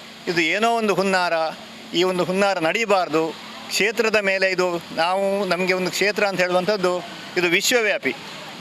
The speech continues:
ಇದು ಎಲ್ಲ ಕಡೆ ಭಕ್ತರಿದ್ದಾರೆ. ನಮ್ಮ ದೇಶ ಅಲ್ಲ, ರಾಷ್ಟ್ರ ಅಲ್ಲ, ಜಗತ್ತಿನಲ್ಲೂ ಕೂಡ ಇಲ್ಲಿಯ ಭಕ್ತರಿದ್ದಾರೆ. ಈ ಭಕ್ತರ ಮನಸ್ಸಿಗೆ ತುಂಬ ಘಾಸಿಯಾಗಿದೆ. ಮುಂದಕ್ಕೆ ಇಂಥ ಹುನ್ನಾರಗಳು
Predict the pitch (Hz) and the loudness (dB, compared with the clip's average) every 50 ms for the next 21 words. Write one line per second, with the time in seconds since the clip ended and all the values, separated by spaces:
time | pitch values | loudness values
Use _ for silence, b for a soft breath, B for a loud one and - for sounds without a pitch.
0 | - - - 170 185 202 202 180 175 185 202 220 226 240 - 233 220 220 202 208 | -14 -6 -2 0 2 2 2 2 2 2 2 2 2 2 2 2 2 2 2 2
1 | - - 214 196 185 175 180 170 160 151 170 170 175 180 175 175 165 151 - - | 2 2 0 2 2 2 2 2 2 2 2 2 2 2 2 0 -4 -8 -12 -6
2 | - 151 170 208 214 - 247 226 208 185 175 160 170 180 165 175 208 214 247 - | -2 0 0 0 2 2 2 2 2 2 2 2 2 2 2 2 0 0 0 2
3 | 220 208 185 170 156 151 165 175 160 - - 147 180 196 247 240 - 247 240 240 | 2 2 2 2 2 2 2 0 0 0 0 0 2 2 2 2 2 2 2 2
4 | 240 226 220 226 220 226 214 208 202 202 202 190 190 185 - - 202 185 190 165 | 2 2 4 4 4 2 2 2 0 0 2 2 0 0 0 0 0 2 2 2
5 | 165 151 127 120 - - - - - - - - - 175 170 170 156 180 185 - | 2 2 2 0 -4 -6 -12 -14 -14 -14 -14 -8 -4 -2 0 2 0 0 0 0
6 | - 226 214 214 202 202 196 185 196 175 175 165 180 175 175 165 156 131 143 175 | 0 0 2 2 2 0 0 0 0 0 0 0 0 0 2 2 2 4 2 2
7 | 208 - 240 220 190 170 151 143 147 165 190 - - - - - - - - - | 2 2 2 2 2 2 2 2 2 2 0 -2 -8 -16 -16 -16 -16 -16 -16 -8
8 | - 156 175 202 214 214 220 208 - 202 202 196 190 180 185 196 208 180 - 214 | -2 0 0 2 2 2 0 0 0 0 0 0 0 0 0 0 0 0 2 2
9 | 202 180 170 190 190 190 185 185 180 180 175 175 185 202 202 | 2 2 2 2 4 4 2 2 2 2 2 2 2 0 -2